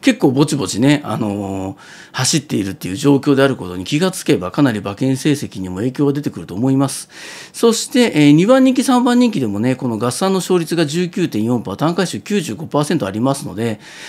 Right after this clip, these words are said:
外枠で安定化する、芝スタートのダートの外枠で安定化する人気サイドの馬で、販路好タイムを出している馬は好成績っていう法則。これはね、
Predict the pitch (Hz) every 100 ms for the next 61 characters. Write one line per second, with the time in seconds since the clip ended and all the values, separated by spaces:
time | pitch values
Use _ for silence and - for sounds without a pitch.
0 | - - - 202 196 226 226 233 226 254
1 | 175 131 147 147 160 151 151 139 147 131
2 | 135 - 160 185 - 214 202 180 147 131
3 | 127 151 151 160 160 160 156 160 165 180
4 | 226 120 139 151 151 170 165 165 202 214
5 | 147 147 170 196 180 233 226 170 104 101
6 | 127 143 190 170 - - - 143 170 185
7 | 185 190 190 214 220 156 110 139 - 170
8 | 139 110 98 120 123 104 139 139 139 131
9 | - 139 185 - 90 - 107 104 95 -
10 | 92 196 240 240 233